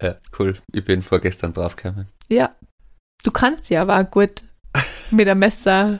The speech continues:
Speaker 1: <laughs> Eben,
Speaker 2: Sachen
Speaker 1: ich bin da
Speaker 2: schälen.
Speaker 1: ja
Speaker 2: Ich
Speaker 1: gut.
Speaker 2: nicht so.
Speaker 1: Ja.
Speaker 2: Ja,
Speaker 1: Jetzt
Speaker 2: aber danke
Speaker 1: darf mich
Speaker 2: für
Speaker 1: nur
Speaker 2: deinen Hack.
Speaker 1: interessieren, warum das Sparschäler heißt. Was spart man da? Aber
Speaker 2: Google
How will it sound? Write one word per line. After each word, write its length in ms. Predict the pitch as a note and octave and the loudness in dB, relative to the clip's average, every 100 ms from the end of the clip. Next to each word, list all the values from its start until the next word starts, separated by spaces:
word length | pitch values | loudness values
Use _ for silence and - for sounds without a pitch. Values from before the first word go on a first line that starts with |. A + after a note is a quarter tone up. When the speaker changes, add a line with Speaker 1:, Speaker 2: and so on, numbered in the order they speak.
| - | -10
Speaker 1:
<laughs> 80 | - | -2
Eben, 140 | D#3 | 2
Speaker 2:
Sachen 280 | D#3 G#3 G#3 | 4 4 2
Speaker 1:
ich 120 | G3 | 2
bin 160 | G3 F3 | 4 6
da 60 | F#3+ | 6
Speaker 2:
schälen. 80 | |
Speaker 1:
ja 80 | F3+ | 4
Speaker 2:
Ich 60 | E2 | 4
Speaker 1:
gut. 120 | B3 | 4
Speaker 2:
nicht 240 | A#3 B3 - | 4 2 0
so. 280 | F3 F#3 F3+ - | -2 -2 -6 -6
Speaker 1:
Ja. 60 | G2+ - _ - - - - - | -6 -6 _ -20 -20 -20 -6 2
Speaker 2:
Ja, 60 | |
Speaker 1:
Jetzt 80 | D4 E4+ | 4 4
Speaker 2:
aber 40 | |
danke 80 | C#4+ | 4
Speaker 1:
darf 160 | C4+ F#3+ | 4 4
mich 100 | G#3+ | 6
Speaker 2:
für 60 | |
Speaker 1:
nur 80 | G3 | 6
Speaker 2:
deinen 220 | G#3+ G#3+ G3+ | 4 2 4
Hack. 60 | |
Speaker 1:
interessieren, 800 | F#3+ - - G2+ G#2 G#2+ A2 - - - F#2+ | 2 2 -2 2 4 4 2 -6 -14 -8 0
warum 300 | F#2 F2 F2 | 0 0 -2
das 240 | F2+ - | -4 -4
Sparschäler 1040 | - - - F2 F#2 A2+ A2 - A2 A2 G#2+ | -8 -8 -12 -8 -4 -4 -6 -6 -6 -4 -4
heißt. 340 | A2 A2+ - F2+ | -4 -8 -12 -12
Was 160 | - | -10
spart 420 | - - F2 G2 - | -10 -4 -2 -2 -4
man 100 | A2 G#2+ | -6 -6
da? 140 | A2+ - _ _ | -8 -12 _ _
Aber 180 | - | 4
Speaker 2:
Google 60 | - | 4